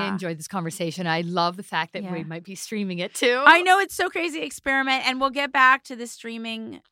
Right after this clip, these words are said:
Speaker 1: if anyone's there in a second. Any last thoughts on the audio?
Speaker 2: I think that,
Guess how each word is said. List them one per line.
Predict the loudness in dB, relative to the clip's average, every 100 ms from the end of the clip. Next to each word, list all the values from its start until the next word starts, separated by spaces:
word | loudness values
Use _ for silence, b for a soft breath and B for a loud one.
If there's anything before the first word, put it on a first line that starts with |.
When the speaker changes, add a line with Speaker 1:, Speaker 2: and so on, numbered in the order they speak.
| _
Speaker 1:
if | -6 -4
anyone's | -6 -6 -6 -6 -4
there | -2 -2
in | -2
a | -6
second. | -6 -6 -6 -6 -6 -8 -8
Any | -8 -6
last | -4 -6 -4
thoughts | -4 -4 -4 -10
on | -6
the | -4
audio? | -4 -4 -8 -2 2
Speaker 2:
I | 2 0
think | -4 -4 -4 -4 -2
that, | 0 -2